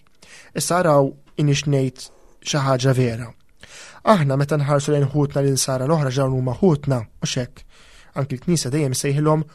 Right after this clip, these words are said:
ħutna fid-diskors anke tal-papiet, jisejħulhom ħutna. Aħna diġà nkunu formulajna idea f'moħħna tagħhom, dawk differenti minna. Sewwa,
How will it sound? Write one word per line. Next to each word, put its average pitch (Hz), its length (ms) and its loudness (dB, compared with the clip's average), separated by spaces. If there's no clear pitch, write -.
ħutna 123 400 2
fid-diskors 131 760 -2
anke 131 180 -6
tal-papiet, 131 600 -2
jisejħulhom 151 580 2
ħutna. 139 400 4
Aħna 143 300 0
diġà 214 360 2
nkunu 170 320 0
formulajna 143 680 2
idea 147 320 2
f'moħħna 123 420 -8
tagħhom, 139 360 -4
dawk 139 320 -4
differenti 127 560 -4
minna. 117 320 -6
Sewwa, 131 380 -2